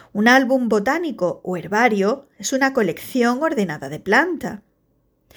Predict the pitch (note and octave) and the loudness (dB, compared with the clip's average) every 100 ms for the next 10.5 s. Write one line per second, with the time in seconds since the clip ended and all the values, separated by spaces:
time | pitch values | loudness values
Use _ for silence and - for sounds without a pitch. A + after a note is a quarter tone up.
0 | - - - C4+ F4 D#4+ G#3+ C4+ E4 D#4+ | -16 -12 0 2 4 2 2 0 -6 -2
1 | G#3+ D#3 - B3 A#3 G3 G#3+ G3 - C4+ | -2 -2 -2 0 0 0 -4 -8 -6 0
2 | - D4 D4 C#4 G3 F3 E3 G#3+ A#3 C4+ | 0 0 -2 -4 -4 -6 -2 0 0 -2
3 | - - - - F#3+ F3+ - D#3 A3+ A#3+ | -14 -20 -10 -4 0 -2 -4 -4 2 2
4 | A#3+ G3+ F#3 F#3+ - _ _ - B3+ C4+ | 2 -2 -2 -2 -10 _ _ -8 -2 0
5 | - D#3+ E3+ G#3 - _ - E3 F3 B3 | 0 -2 -6 -8 -18 _ -14 -8 4 6
6 | A#3 E3+ F3 - _ _ _ _ C#4 C4+ | 6 2 -2 -10 _ _ _ _ 4 4
7 | C4 F3 E3+ F3 _ _ - - - - | 2 -4 -4 -8 _ _ -20 -20 -20 -4
8 | C4+ C4 - F4 F4+ E4 G#3 F#3+ G#3+ G#3+ | -2 0 4 4 4 0 0 2 2 2
9 | G#3+ C4+ - A3+ G3 F#3 F#3+ A3 F#3 E3+ | 2 -2 -2 -4 -4 -6 -6 -6 -6 -6
10 | D#3+ G3 D#4+ G4 | -4 -2 0 -2